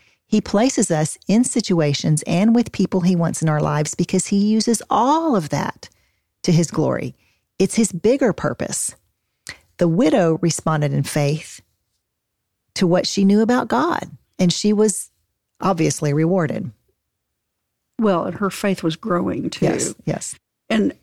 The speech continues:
Speaker 2: <clears throat> that comment is a powerful reminder Elijah was seeking sustenance, but God was seeking her.
Speaker 1: Mm-hmm.
Speaker 2: God is always seeking us.
Speaker 1: Yeah.
Speaker 2: People are always his priority.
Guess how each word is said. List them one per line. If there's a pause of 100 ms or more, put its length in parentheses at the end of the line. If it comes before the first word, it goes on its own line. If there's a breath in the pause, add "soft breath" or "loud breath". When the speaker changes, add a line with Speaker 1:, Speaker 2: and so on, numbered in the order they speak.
(120)
Speaker 2:
<clears throat>
that
comment
is
a
powerful
reminder (920 soft breath)
Elijah
was
seeking
sustenance, (200)
but
God
was
seeking
her.
Speaker 1:
Mm-hmm.
Speaker 2:
God
is (100)
always
seeking
us.
Speaker 1:
Yeah. (380 loud breath)
Speaker 2:
People
are
always
his
priority.